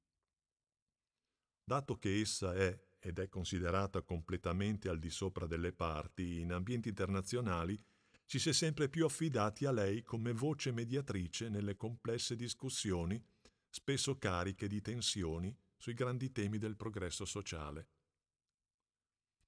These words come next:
Questa reputazione è stata rafforzata dal fatto, ben presto notato da tutti, che la comunità evita, per principio,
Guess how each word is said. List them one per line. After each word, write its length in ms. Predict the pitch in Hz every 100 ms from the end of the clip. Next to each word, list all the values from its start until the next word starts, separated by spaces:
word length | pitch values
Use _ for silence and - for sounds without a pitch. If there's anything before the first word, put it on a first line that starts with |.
| _ _ _
Questa 340 | - 160 - 113
reputazione 920 | 117 123 117 120 - 104 85 90 - -
è 80 | -
stata 340 | 117 143 127 104
rafforzata 720 | 110 - 120 - 101 92 95
dal 200 | 101 110
fatto, 640 | - 87 85 - 101 123
ben 240 | 101 92 90
presto 580 | 104 101 - - 90 82
notato 500 | 85 - 92 90 82
da 160 | 90
tutti, 440 | - 82 78 - 101 _ _ _ _ _ _
che 100 | 123
la 140 | 151
comunità 640 | 147 139 151 160 98 87 -
evita, 560 | 117 104 104 107 139 139
per 220 | 90 80
principio, 800 | 90 107 104 90 71 107 120